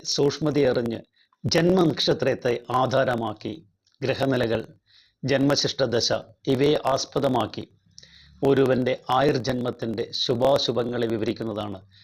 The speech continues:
ജ്യോത്സ്യന്റെ ധർമ്മം. ദൈവഹിതത്തിനും മനോധർമ്മത്തിനും സർവോപരി ഉപാസനാമൂർത്തികളുടെയും ഗുരുകാരണവന്മാരുടെയും അനുഗ്രഹത്തിനനുസരിച്ച് ഒരു വ്യക്തിയുടെ ഗ്രഹസ്ഥിതികളെ അറിഞ്ഞ് ജ്യോതിഷം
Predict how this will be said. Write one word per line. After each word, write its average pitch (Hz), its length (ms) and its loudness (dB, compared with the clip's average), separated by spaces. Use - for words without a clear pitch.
ജ്യോത്സ്യന്റെ 107 540 0
ധർമ്മം. 104 260 -4
ദൈവഹിതത്തിനും 143 760 4
മനോധർമ്മത്തിനും 135 800 0
സർവോപരി 131 540 2
ഉപാസനാമൂർത്തികളുടെയും 131 1200 0
ഗുരുകാരണവന്മാരുടെയും 123 1160 2
അനുഗ്രഹത്തിനനുസരിച്ച് 123 1080 0
ഒരു 160 220 6
വ്യക്തിയുടെ 117 460 0
ഗ്രഹസ്ഥിതികളെ 131 640 2
അറിഞ്ഞ് 120 380 0
ജ്യോതിഷം 175 540 6